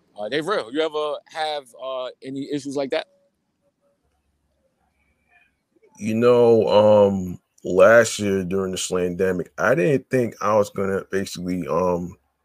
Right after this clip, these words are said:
Speaker 2: you know, struggle with anxiety and stuff like that. I just didn't understand how,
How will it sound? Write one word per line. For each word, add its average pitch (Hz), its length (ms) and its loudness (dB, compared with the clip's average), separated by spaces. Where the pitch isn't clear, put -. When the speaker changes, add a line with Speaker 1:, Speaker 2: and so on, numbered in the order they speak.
Speaker 2:
you 98 140 -6
know, 90 520 -2
struggle 92 500 0
with 85 180 -4
anxiety 87 680 0
and 76 100 -8
stuff - 280 -4
like 82 140 -6
that. - 180 -4
I 101 80 6
just 110 260 -4
didn't 104 260 -2
understand 95 800 -2
how, 87 420 -2